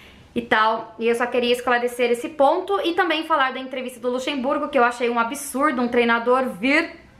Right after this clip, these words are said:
a público dar uma entrevista, num, depois a gente tomar um empate e falar dessa maneira. Não sei se vocês lembram, mas o Felipão também foi mandado embora do Palmeiras, principalmente pelas entrevistas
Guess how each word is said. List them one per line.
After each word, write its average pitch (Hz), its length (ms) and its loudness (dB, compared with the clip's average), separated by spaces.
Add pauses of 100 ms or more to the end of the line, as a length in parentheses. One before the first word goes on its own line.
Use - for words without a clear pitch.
(360)
a 294 140 4
público 294 840 -8
dar 233 220 0
uma 254 160 -2
entrevista, 269 800 -2
num, 254 240 -8 (260)
depois 240 320 -2
a 277 40 4
gente 269 180 -6
tomar 262 240 2
um 277 60 -6
empate 262 500 0 (360)
e 262 120 -12
falar 262 300 2
dessa 262 220 -4
maneira. 254 380 -2
Não 220 80 -6
sei 277 160 0
se 285 100 -4
vocês 330 360 0
lembram, 277 360 2
mas 208 160 2
o 220 60 -4
Felipão 254 480 0
também 240 460 0 (160)
foi 233 100 4
mandado 240 300 4
embora 233 280 0
do 247 100 -2
Palmeiras, 247 440 0
principalmente 339 800 0
pelas 285 320 2
entrevistas 254 760 -2